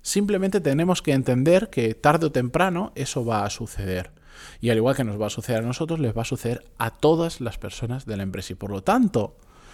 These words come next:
que no nos pille de imprevisto que una persona se vaya. Y por supuesto, menos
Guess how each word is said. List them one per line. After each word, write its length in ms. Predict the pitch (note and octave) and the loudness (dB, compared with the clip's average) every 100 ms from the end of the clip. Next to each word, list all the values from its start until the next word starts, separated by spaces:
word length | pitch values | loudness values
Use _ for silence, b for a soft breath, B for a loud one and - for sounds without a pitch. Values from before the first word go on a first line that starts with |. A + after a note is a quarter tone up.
| B B B B - | B B B B -2
que 120 | - | 4
no 120 | C4+ B3 | 6 4
nos 160 | A#2 | 0
pille 340 | - C#3 A2+ G#2+ | -2 -2 -2 -4
de 80 | |
imprevisto 760 | G#2+ G2 G#2 G#2 A#2 - F#2+ F#2+ - | -4 -4 -2 0 -2 -4 -8 -10 -16
que 100 | - | -2
una 200 | A2 G#2 | 0 0
persona 360 | G2 - G2+ F#2+ | -4 -6 -6 -6
se 200 | - G2+ | -4 -2
vaya. 340 | G#2+ G#2 F#2+ | 0 0 -2
Y 100 | - | -4
por 180 | B2+ B2 | -2 -2
supuesto, 480 | - B2 E3+ - A2+ | -2 -2 -2 -2 -2
menos 640 | A2 C3+ A2+ F#2 - - | 4 6 4 2 -4 -12